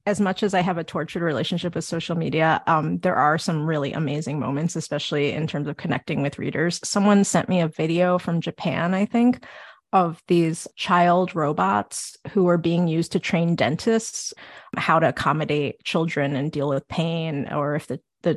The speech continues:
children, um, started freaking out. So I, one, one, I will say that one thing that was hard with, with writing a, a book set slightly in the future with technology that doesn't quite exist yet is to finish the book before the technology actually exists.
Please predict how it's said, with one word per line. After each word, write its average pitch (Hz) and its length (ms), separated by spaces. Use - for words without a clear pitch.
children, 160 500
um, 156 240
started 151 280
freaking 147 380
out. 165 360
So 170 360
I, 208 80
one, 190 360
one, 190 240
I 190 120
will 202 180
say 202 160
that 180 160
one 170 180
thing 175 280
that 151 200
was 151 160
hard 165 380
with, 160 180
with 175 180
writing 165 400
a, 147 180
a 165 60
book 151 280
set - 280
slightly 165 420
in 156 60
the 151 80
future 151 400
with 151 140
technology 156 580
that 156 200
doesn't 160 360
quite 151 260
exist - 420
yet 147 240
is 151 200
to 151 160
finish 190 480
the 175 80
book - 320
before 156 420
the 143 140
technology 151 580
actually 120 380
exists. - 480